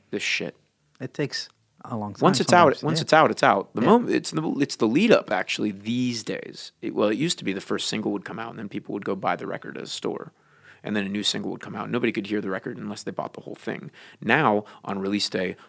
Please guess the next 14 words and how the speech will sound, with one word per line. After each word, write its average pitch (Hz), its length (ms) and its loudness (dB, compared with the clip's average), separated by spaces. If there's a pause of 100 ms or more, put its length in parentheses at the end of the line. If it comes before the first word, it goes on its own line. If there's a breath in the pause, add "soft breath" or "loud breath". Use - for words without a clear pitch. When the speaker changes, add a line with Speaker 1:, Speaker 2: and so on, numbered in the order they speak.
Speaker 1:
the - 80 -12
whole 226 200 12
thing 165 200 -2
is 120 120 0
out. 113 260 4 (520 loud breath)
And 107 260 -2 (140)
I, 110 260 0
I 113 140 2
disagree 110 440 -2
with 110 140 0
this 110 160 -4
method. 107 380 -4 (120)
I 117 120 -8
think 104 240 -8